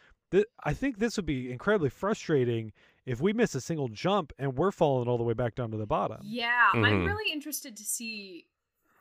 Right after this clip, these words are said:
Speaker 2: what that recovery window looks like, because they've shown us a, they'll show us a couple more of these kind of jumpy puzzles across the abyss below, you know? And it's like,
Speaker 1: Yeah.
Speaker 2: "Ooh, I don't
Speaker 3: Mm-hmm.
Speaker 2: know about it."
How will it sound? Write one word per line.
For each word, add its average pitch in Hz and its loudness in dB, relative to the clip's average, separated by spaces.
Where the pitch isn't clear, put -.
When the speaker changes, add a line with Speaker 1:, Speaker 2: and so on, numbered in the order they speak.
Speaker 2:
what 220 2
that 180 4
recovery 175 -16
window 190 -8
looks - -16
like, 151 -20
because 202 -20
they've 302 -4
shown 370 -10
us 269 -12
a, 220 -12
they'll 277 4
show 311 0
us 262 -6
a 202 -14
couple 175 -12
more 208 -2
of 175 -8
these 160 -10
kind 196 -10
of 160 -20
jumpy 170 -16
puzzles 170 -10
across - 2
the 240 2
abyss 220 0
below, 220 0
you 214 -6
know? 233 0
And 196 -16
it's 190 -18
like, 170 -20
Speaker 1:
Yeah. 165 0
Speaker 2:
"Ooh, - -6
I - -6
don't 113 2
Speaker 3:
Mm-hmm. 123 6
Speaker 2:
know 311 2
about 101 2
it." 98 -6